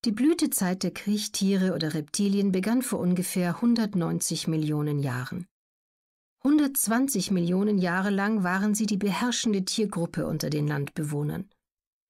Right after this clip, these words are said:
Heute gibt es noch etwa sechstausendfünfhundert Arten. Sie lassen sich in drei große Gruppen einteilen:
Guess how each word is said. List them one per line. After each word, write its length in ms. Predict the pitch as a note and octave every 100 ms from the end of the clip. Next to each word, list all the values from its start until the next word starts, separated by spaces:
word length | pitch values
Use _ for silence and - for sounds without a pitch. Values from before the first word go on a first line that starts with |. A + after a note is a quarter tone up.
| _ _ _ _
Heute 480 | - G#3 G#3+ C#4 C#4+ C#4 - _
gibt 200 | B3+ A#3+
es 140 | C4+
noch 140 | B3+ A#3+
etwa 340 | G3+ G3+ G#3+
sechstausendfünfhundert 1400 | G3+ F#3 F#3 - F3 E3+ E3+ E3 F3 D#3+ - D3+ D3 -
Arten. 400 | C#3+ C3 - D#3 - _ _ _ _ _ _ _ _ _ -
Sie 140 | A3
lassen 320 | A3 C4 C#4
sich 200 | B3+ A#3
in 120 | E3+
drei 380 | D#3 E3+ F3+ A#3
große 500 | A#3+ D#3 E3 F#3+ G3+
Gruppen 400 | F#3+ D#3+ D#3+ D3+
einteilen: 760 | D3 C#3+ C#3 D3 C#3 C#3+ D#3 -